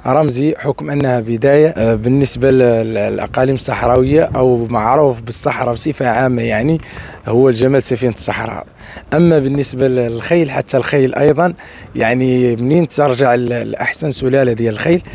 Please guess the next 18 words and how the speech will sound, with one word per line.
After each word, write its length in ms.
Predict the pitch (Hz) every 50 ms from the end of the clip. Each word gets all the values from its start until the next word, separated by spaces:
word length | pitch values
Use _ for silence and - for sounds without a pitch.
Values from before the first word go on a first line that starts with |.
| - - - - - - -
هي 680 | - 107 113 117 127 131 131 127 123 120 120 117 113 104 90
سلالة 400 | - - - 123 131 147 147 139
ديال 240 | 127 123 127 123 117
الخيل 240 | 110 - - 151 147
العربي 380 | 123 110 120 135 135 127 120
الأصيل. 500 | 123 - - - - - 135 120 107 - - - - - - - - - _ -
والعربي 400 | - - 113 135 147 151 139 139
الأصيل 400 | 139 - 139 139 - - 170 147
أنظ-، 320 | 127 127 127 123 120 139 -
أظن 300 | - 135 127 135 151 147
أن 100 | 135 127
المنطقة 500 | 120 123 135 160 156 - 156 147 - 131
يعني 220 | 127 120 113 117 113
شبه 160 | - - 139
الجزيرة 400 | 120 110 127 120 110 131 127 120
العربية 440 | 113 110 120 120 123 127 156 175 160
هي 140 | 151 156 147
صحراوية، 680 | - 131 - - 143 143 151 147 139 131 117 110 -